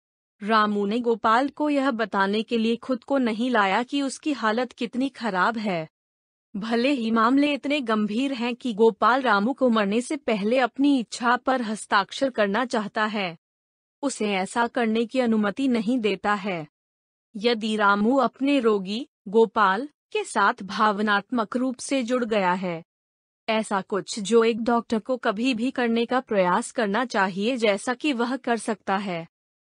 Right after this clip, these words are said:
और उनकी व्यावसायिकता को प्रभावित करता है। अगर रामू वास्तव में खुद को किसी मुश्किल स्थिति में पाता है, जैसे कि गोपाल के साथ उनकी मित्रता को उनके व्यावसायिकता ने चुनौती दी है।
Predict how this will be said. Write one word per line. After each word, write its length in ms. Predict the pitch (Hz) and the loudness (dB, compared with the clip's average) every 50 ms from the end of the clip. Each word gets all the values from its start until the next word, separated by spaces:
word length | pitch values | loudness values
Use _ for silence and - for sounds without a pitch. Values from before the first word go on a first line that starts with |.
| _ _ _ - | _ _ _ 0
और 120 | 202 208 | 2 2
उनकी 300 | 214 214 208 196 - 247 | 4 2 2 0 -2 -4
व्यावसायिकता 920 | 233 233 233 226 214 208 208 208 - 233 214 202 214 226 - _ - 247 262 | -4 0 0 2 2 0 -2 -4 -2 -2 0 0 0 -2 -4 _ -2 0 0
को 180 | 247 - 196 220 | 0 0 -2 -2
प्रभावित 600 | 233 - 233 208 190 196 208 202 190 220 285 - | 0 0 -2 -2 0 0 0 2 2 0 -2 -4
करता 380 | - - 226 196 180 - 202 202 | -2 -2 -2 -2 0 -2 -2 -2
है। 320 | 202 170 196 175 160 151 - _ _ _ _ _ _ _ _ _ _ _ - | -2 -4 -6 -6 -8 -8 -12 _ _ _ _ _ _ _ _ _ _ _ -4
अगर 300 | - 233 220 208 233 226 | -2 -2 0 2 0 2
रामू 340 | 208 214 214 233 240 233 233 214 | 2 2 2 4 4 2 2 2
वास्तव 440 | 208 185 185 190 - - 277 277 | 2 2 2 0 -2 -4 -4 -2
में 180 | 269 294 311 339 | 0 -2 -2 -4
खुद 260 | - - 247 220 - | -4 -6 -6 -6 -6
को 180 | - - 277 285 | -4 -2 -2 -2
किसी 300 | - - 226 - 233 233 | -2 -4 -6 -2 -2 0
मुश्किल 400 | 220 247 233 - - - 262 302 294 | 0 0 -2 -2 -4 -4 -2 -4 -4
स्थिति 420 | - - - 233 - - 240 240 | -4 -2 -4 -2 -2 0 0 0
में 160 | 240 247 247 247 | 2 0 0 2
पाता 380 | - 220 202 185 - - 196 | 4 4 4 2 2 -2 -4
है, 320 | 196 175 196 190 170 151 - _ _ _ _ _ _ _ _ _ _ _ _ - | -2 -2 -4 -6 -6 -6 -10 _ _ _ _ _ _ _ _ _ _ _ _ -14
जैसे 460 | 202 170 240 233 226 214 - - 214 | -6 -2 0 0 0 0 -2 -4 -6
कि 180 | 202 - 262 240 | -4 -4 -4 -2
गोपाल 440 | 196 202 233 226 - 214 196 240 277 | 0 2 2 2 2 2 0 0 0
के 160 | 247 - 214 | -2 -4 -6
साथ 380 | 202 - 240 208 208 233 - - | -4 0 2 2 2 2 0 -6
उनकी 420 | - - 247 240 240 226 - 277 | -8 -6 -4 -4 -4 -2 -2 0
मित्रता 540 | 262 240 220 202 - 214 202 190 - 254 269 | 0 2 0 0 0 -2 -2 0 0 0 0
को 160 | 277 - 262 | 0 0 0
उनके 360 | 269 269 247 233 - - 269 254 | 0 2 0 0 -2 -2 -4 -2
व्यावसायिकता 880 | 208 202 190 180 180 190 - - 208 196 214 226 - _ - 240 262 | -2 0 -2 0 -2 -2 -4 -2 -2 0 0 -2 -4 _ -4 -2 0
ने 140 | 269 277 302 | 2 0 0
चुनौती 520 | 269 - 240 214 202 190 185 180 - 262 269 | 0 0 -2 0 0 0 -2 -2 -4 -6 -4
दी 200 | 214 226 220 214 | -4 -4 -4 -4
है। 280 | 170 202 196 180 165 | -4 -4 -6 -6 -6